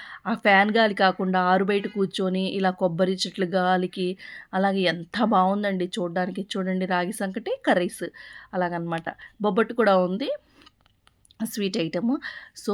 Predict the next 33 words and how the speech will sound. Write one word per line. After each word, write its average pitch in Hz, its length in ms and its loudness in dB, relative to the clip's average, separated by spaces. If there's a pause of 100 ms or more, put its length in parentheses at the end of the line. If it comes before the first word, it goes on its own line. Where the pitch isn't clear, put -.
(160)
ఆ 208 140 -2
రాగి 196 280 4
సంకటి 311 280 0
చూస్తే 277 340 0
అలా 302 220 6
ఉందండి. 240 420 2 (120)
ఎండింగ్ 254 360 2
వచ్చినప్పటికి 240 480 0
మాత్రం 220 360 0 (500)
నేను 262 320 4 (180)
అసలు 214 220 -2
ఎక్స్‌పెక్ట్ 277 360 -4
చేయలే 269 340 4
అంతే 226 400 0
హెవీ 240 320 2
అవుతుందని 196 540 2
చెప్పేసి. 196 360 -6 (320)
ఆ - 180 0
చట్నీస్‌తో 262 540 2
తిన్న 254 180 2
తర్వాత 254 280 0
ఇంకా 240 280 2
సగం 254 300 0
ఉండిపోయింది. 208 500 0
దాంట్లో 185 480 2
పెరుగు 196 340 0
వేసుకుంటే 214 540 -4
అది 180 300 -4
ఇంత 180 220 0
అయిపోయింది 175 400 -2
ఇంకా 185 220 -4
చాలా. 170 300 -4 (540)
వామ్మో! 180 500 -2